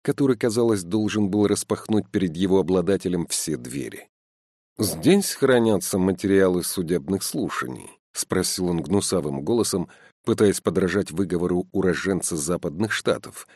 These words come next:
и явно переигрывая. В глазах дамы промелькнуло недоумение, как если бы посетитель вдруг решил высморкаться на пол. «Сюда поступают протоколы каждой сессии»,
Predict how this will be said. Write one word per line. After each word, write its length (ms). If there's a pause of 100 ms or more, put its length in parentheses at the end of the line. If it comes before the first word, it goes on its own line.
(220)
и 60
явно 400
переигрывая. 840 (640)
В 80
глазах 460
дамы 260
промелькнуло 600
недоумение, 720
как 220
если 280
бы 120
посетитель 600
вдруг 380
решил 340
высморкаться 760
на 220
пол. 240 (560)
«Сюда 920 (120)
поступают 640
протоколы 800
каждой 540
сессии», 880